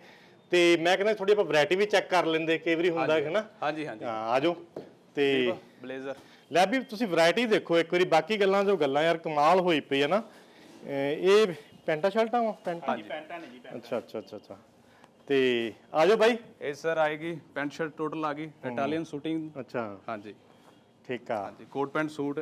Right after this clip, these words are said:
Speaker 2: ਇਟਾਲੀਅਨ।
Speaker 1: ਹੂੰ।
Speaker 2: ਇਹ ਸਰ ਯੂਰੋਪੀਅਨ ਫੈਬਰਿਕ ਆ ਗਿਆ,
Speaker 1: ਅੱਛਾ।
Speaker 2: ਯੂਰੋਪੀਅਨ ਮਿਲ ਜਾਏਗਾ ਆਪਣੇ ਕੋਲੋਂ।
Speaker 1: ਹੂੰ।
Speaker 2: ਇਸ ਤੋਂ ਬਾਅਦ ਇਟਾਲੀਅਨ ਸੀਰੀਜ਼ ਆ ਜਾਏਗੀ,
Speaker 1: ਅੱਛਾ।
Speaker 2: ਮਰੀਨੋ ਵੂਲ ਆ ਜਾਏਗੀ,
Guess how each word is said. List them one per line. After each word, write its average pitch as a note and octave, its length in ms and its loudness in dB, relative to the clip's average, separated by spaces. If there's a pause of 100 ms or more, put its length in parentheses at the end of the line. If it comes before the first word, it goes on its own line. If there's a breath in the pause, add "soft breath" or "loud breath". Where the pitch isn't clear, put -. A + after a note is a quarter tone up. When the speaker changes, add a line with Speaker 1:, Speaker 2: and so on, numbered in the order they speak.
Speaker 2:
ਇਟਾਲੀਅਨ। C3 460 -6
Speaker 1:
ਹੂੰ। A#2+ 340 -14
Speaker 2:
ਇਹ F3+ 160 0
ਸਰ F#3 320 -2
ਯੂਰੋਪੀਅਨ D#3 420 0
ਫੈਬਰਿਕ D#3 420 -8
ਆ D#3 60 -2
ਗਿਆ, D#3 220 -10 (240)
Speaker 1:
ਅੱਛਾ। A#2+ 200 -8
Speaker 2:
ਯੂਰੋਪੀਅਨ D3 380 -2
ਮਿਲ E3 180 -4
ਜਾਏਗਾ D#3+ 240 0
ਆਪਣੇ D#3 220 -4
ਕੋਲੋਂ। D#3 240 -6 (120)
Speaker 1:
ਹੂੰ। A#2 380 -6
Speaker 2:
ਇਸ C#3+ 120 -8
ਤੋਂ E3 120 -10
ਬਾਅਦ D#3+ 280 2
ਇਟਾਲੀਅਨ D3 380 -2
ਸੀਰੀਜ਼ D#3 340 -10
ਆ D3+ 100 -4
ਜਾਏਗੀ, D3+ 320 -8
Speaker 1:
ਅੱਛਾ। A2 360 -6 (120)
Speaker 2:
ਮਰੀਨੋ D3+ 400 -4
ਵੂਲ C#3+ 240 -4
ਆ D3+ 80 4
ਜਾਏਗੀ, D3+ 300 -8